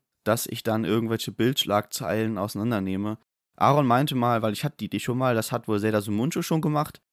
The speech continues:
aber ich, also wenn Serdar Sumuncu das macht, ich hab Respekt vor diesem Mann,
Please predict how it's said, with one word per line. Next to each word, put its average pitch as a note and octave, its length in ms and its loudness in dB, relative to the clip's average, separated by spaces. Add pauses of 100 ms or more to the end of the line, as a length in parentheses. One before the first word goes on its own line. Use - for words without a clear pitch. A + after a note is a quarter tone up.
(340)
aber A2+ 400 6
ich, - 160 -8 (360)
also G#2+ 320 4
wenn G#2+ 180 4
Serdar A2 260 2
Sumuncu A#2 360 0
das B2+ 180 0
macht, A#2 240 -2
ich G#2 140 -6
hab G2 120 -2
Respekt G#2 360 -4
vor A#2+ 120 -2
diesem A2 240 -2
Mann, G2+ 240 -2